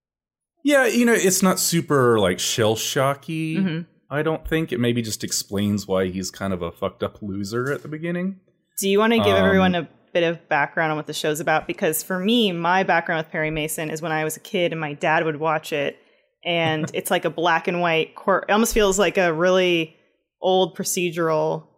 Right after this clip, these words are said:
Speaker 2: but now it's, it's kind of shiny, sexy, gritty new Perry Mason. And I was like, "What?"
Speaker 1: Yeah, it,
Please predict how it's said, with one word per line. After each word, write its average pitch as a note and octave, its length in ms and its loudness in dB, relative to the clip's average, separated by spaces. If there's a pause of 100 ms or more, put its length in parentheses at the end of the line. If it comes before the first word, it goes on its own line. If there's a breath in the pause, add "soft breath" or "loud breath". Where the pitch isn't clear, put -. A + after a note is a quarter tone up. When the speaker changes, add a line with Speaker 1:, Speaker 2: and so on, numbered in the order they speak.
(120)
Speaker 2:
but F3+ 120 -2
now G#3+ 300 4
it's, F#3+ 260 0
it's - 180 -4
kind F#3+ 200 -2
of E3 100 -4
shiny, F#3+ 480 2
sexy, F3+ 480 0
gritty E3+ 380 0
new E3 200 -4
Perry D#3+ 300 -2
Mason. E3 600 -6 (120)
And E3 80 -4
I D#3+ 100 0
was D#3 100 -6
like, - 120 -8
"What?" F3+ 180 4
Speaker 1:
Yeah, F3 140 4
it, D3+ 220 -2